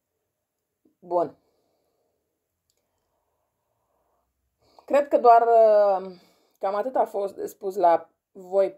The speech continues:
pentru etalarea numărul unu.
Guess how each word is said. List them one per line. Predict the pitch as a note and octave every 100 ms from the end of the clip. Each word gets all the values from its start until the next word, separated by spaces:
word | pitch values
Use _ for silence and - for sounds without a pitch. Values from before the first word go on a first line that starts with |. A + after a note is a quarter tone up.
| _
pentru | - G#3 A3 _ A#3+ F#3 F3+ F3 E3+ E3 D#3+ D#3+ _ _ _ _ _ _ -
etalarea | F#3+ - F3 G3 G3 E3+
numărul | F3 F#3 F#3
unu. | E3 C#3+ E3+ C#4+